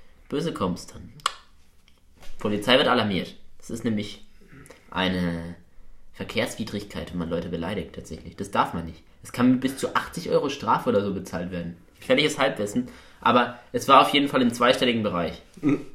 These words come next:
Speaker 1: Wenn man,
Speaker 2: Ja.
Speaker 1: wenn man den Mittelfinger zeigt.
Speaker 2: Ja.
Speaker 1: <laughs> Nicht, wenn man jetzt sagt,
Speaker 2: Aber du kannst ja schwer
Speaker 1: "Du
Speaker 2: beweisen,
Speaker 1: Gemeiner."
Speaker 2: oder?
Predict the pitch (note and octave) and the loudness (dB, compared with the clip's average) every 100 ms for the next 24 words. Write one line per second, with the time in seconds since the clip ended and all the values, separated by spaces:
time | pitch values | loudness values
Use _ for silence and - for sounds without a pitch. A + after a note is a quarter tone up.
0 | - - - - - - - B2 B2 B2+ | -16 -18 -20 -20 -20 -20 0 8 10 12
1 | B2 C#3+ C3+ C3+ B2+ A2+ F#2+ E2+ - - | 10 8 8 8 4 0 -2 -4 -8 -6
2 | B2+ A#2 A2+ - A#2 A2+ - - E3+ - | -2 2 2 2 -2 -4 -4 -8 -12 -4
3 | - C3 B2 A2+ G#2+ - F#2 - A#2+ A#2+ | 0 4 6 6 4 2 -2 -2 -2 0
4 | A2+ B2+ B2 A#2 - A2+ G#2+ F#2 E2+ A2+ | 2 2 4 2 2 0 0 2 4 8
5 | E3+ B2 G#2 G#2+ C3 | 8 6 2 0 -2